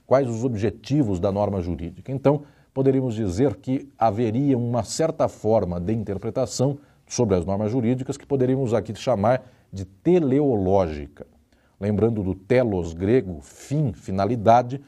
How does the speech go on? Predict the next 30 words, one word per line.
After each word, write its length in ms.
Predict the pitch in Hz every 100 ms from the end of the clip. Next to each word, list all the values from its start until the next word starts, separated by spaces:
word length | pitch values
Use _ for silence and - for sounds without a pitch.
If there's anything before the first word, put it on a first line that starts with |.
| _ _ -
a 140 | 139
interpretação 840 | 156 156 - 127 113 95 - 123
que 100 | 113
se 120 | - 92
desse 340 | 101 101 110
num 140 | 101
nível 320 | 98 101 90 87
teleológico 1040 | - 160 110 101 143 131 131 127 135 143 - _ -
tentaria 520 | 170 160 156 170 190
compreender, 760 | 180 151 143 139 110 98 110
desbastando 840 | 80 95 104 113 - - 147 160 110
a 60 |
norma 320 | 95 98 101
jurídica, 560 | 98 101 123 104 92 90 - _ -
qual 220 | 196 180
é 60 |
a 60 | 156
sua 200 | - 151
finalidade, 680 | - 127 117 85 87 - -
o 20 |
que 60 | -
ela 120 | 156
busca. 520 | 90 123 117 - - - _ _ _ -
Uma 140 | 120
norma 280 | 139 160 147
de 80 | 139
direito 300 | 123 127 -
penal, 540 | - 98 98 95 90 - - -
ela 180 | 110 110
busca 640 | 104 127 - - 101